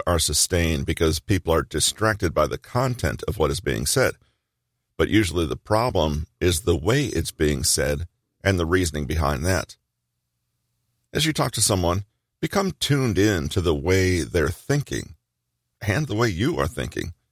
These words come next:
Keep your ego out of it. Disagreement and conflict have a way of activating our defenses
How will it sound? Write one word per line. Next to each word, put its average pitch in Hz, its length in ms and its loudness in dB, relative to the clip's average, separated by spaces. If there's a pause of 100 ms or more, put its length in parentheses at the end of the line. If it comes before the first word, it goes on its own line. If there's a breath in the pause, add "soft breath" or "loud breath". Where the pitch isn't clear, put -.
(200)
Keep - 160 -4
your 110 140 2
ego 80 300 2
out 78 120 0
of 57 60 -4
it. - 160 -8 (1300)
Disagreement 104 520 2
and 95 120 -2
conflict 87 500 0
have 95 140 2
a 82 60 0
way 85 140 4
of 80 200 0
activating 82 580 0
our 73 140 0
defenses 78 640 -2